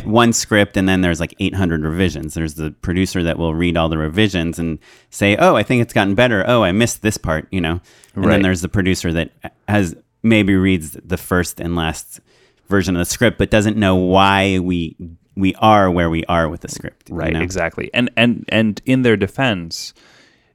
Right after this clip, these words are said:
Speaker 2: you know, they, they can get by without having read every single version and still make a great product.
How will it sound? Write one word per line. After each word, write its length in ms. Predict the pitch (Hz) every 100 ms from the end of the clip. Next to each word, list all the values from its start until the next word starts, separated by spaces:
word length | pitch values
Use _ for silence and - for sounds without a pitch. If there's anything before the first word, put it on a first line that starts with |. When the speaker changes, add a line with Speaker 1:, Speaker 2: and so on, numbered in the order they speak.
| -
Speaker 2:
you 140 | 120
know, 220 | 107 90 - - -
they, 280 | 110 120 139 113
they 200 | 113 143
can 200 | - 127
get 220 | 127 95
by 280 | 92 87 98
without 440 | 87 85 87 87
having 640 | 92 92 82 82 78 76 78 _
read 320 | 82 87 80
every 160 | 80 82
single 300 | - 80 78
version 600 | 80 78 78 80 73 73 - _ _ _
and 160 | 98 95
still 280 | - 123 107
make 200 | 98 95
a 80 |
great 300 | 85 87 85
product. 500 | - 85 85 127 156